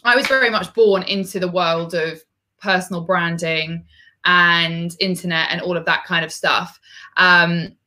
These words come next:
I, um, are you there still? Oh, right. Okay. Sorry. It just jumped out. So, um, yeah, so I was very much born into it. When I was six years old, my parents launched the first business network,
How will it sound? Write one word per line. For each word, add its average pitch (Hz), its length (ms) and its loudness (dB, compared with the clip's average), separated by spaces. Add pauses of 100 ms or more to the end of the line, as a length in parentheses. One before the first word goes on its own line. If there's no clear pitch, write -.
(1300)
I, 185 600 6
um, 180 500 2
are 190 40 -4
you 196 60 -2
there 208 200 2
still? - 180 -4
Oh, 208 80 4
right. 185 220 4
Okay. 185 180 0
Sorry. 175 420 0
It 170 100 -8
just 170 180 -8
jumped 175 220 -2
out. - 300 -6 (220)
So, 233 160 2 (320)
um, 220 300 -2
yeah, 214 140 0
so 233 120 -4
I - 20 -2
was 214 60 -4
very 269 140 2
much 220 160 -8
born 233 160 -4
into 220 180 -8
it. - 60 -4
When 196 100 -6
I 208 60 -2
was 208 100 -6
six - 220 -14
years 202 120 -6
old, 185 200 -2
my 180 100 -2
parents 180 420 0
launched 180 300 -4
the 180 80 -10
first 175 400 0
business 180 320 -4
network, 208 480 0